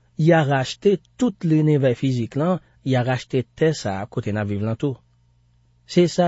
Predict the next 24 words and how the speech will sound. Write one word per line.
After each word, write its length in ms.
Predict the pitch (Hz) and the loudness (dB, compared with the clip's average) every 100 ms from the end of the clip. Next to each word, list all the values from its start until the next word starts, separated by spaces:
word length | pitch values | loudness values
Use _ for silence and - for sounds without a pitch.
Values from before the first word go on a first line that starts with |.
| 151 | 2
zanmi 220 | 143 135 | 0 0
m 60 | 131 | 0
ki 140 | - 120 | -2 -4
objektif 400 | 117 117 - 120 | -2 -4 -2 -2
mondye 360 | 127 127 104 90 | 0 0 -2 -6
a, 40 | - | -2
e 140 | 123 | -4
pa 160 | - 135 131 | -2 -2 0
gen 160 | 131 123 | 0 0
dout 260 | 120 98 - _ _ _ | -2 -4 -16 _ _ _
ke 80 | 143 | 0
l 80 | 117 | 0
va 140 | 104 98 | 0 0
reyalize 540 | 98 101 107 104 101 | -2 -2 -2 -2 -2
l. 120 | 76 - _ _ _ _ _ _ _ _ _ _ _ _ _ | -4 -12 _ _ _ _ _ _ _ _ _ _ _ _ _
Bondye 680 | - 131 131 127 120 120 135 139 | 0 2 4 2 0 0 2 2
va 220 | 127 117 | 0 -2
chanje 680 | - - 127 117 110 123 147 | -6 -4 -2 -2 -2 2 0
tè 220 | - 127 123 | 0 -2 -2
sa 200 | 107 92 | -6 -6
a 200 | 98 110 107 _ _ _ _ _ | -4 -4 -6 _ _ _ _ _
pou 160 | 143 123 | -2 0
yon 240 | 120 117 - | -2 -2 -4
tè 320 | 120 104 | -2 -2